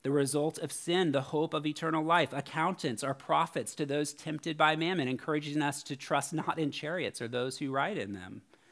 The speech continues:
Parents are prophets to the next generation, pointing to the glory of wisdom, the need for grace.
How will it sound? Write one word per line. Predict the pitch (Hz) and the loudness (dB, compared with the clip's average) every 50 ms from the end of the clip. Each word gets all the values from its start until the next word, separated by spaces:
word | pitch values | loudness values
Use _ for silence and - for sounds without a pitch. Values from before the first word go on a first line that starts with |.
| - - - - _ - - _ - | -20 -20 -20 -20 _ -20 -20 _ -2
Parents | - 180 165 180 185 185 156 - | 4 4 6 8 8 6 6 4
are | - 147 | 2 0
prophets | 135 - - 170 156 165 160 - 180 - - - | 0 2 4 6 6 6 6 2 -4 -4 -4 -2
to | - 170 | 0 2
the | 160 160 | 4 4
next | 170 170 165 - | 4 4 2 0
generation, | - 196 180 170 170 175 190 214 - - 143 131 | 0 2 2 4 4 4 2 2 2 0 0 0
pointing | - - 175 175 185 196 - 180 156 | 0 4 4 4 4 4 2 0 -2
to | - 139 | -2 -2
the | 143 139 | -4 -2
glory | 139 143 143 151 156 170 180 185 185 | -2 -2 0 2 2 2 4 4 4
of | 185 170 156 | 4 2 2
wisdom, | 165 175 190 185 - 156 135 135 | 0 0 0 2 2 4 4 4
the | 135 135 | 4 2
need | 143 147 151 160 180 190 180 | 2 2 2 2 0 -2 -6
for | - - 170 156 | -6 -6 -6 -2
grace. | 147 165 180 175 156 - | 0 0 2 2 2 -2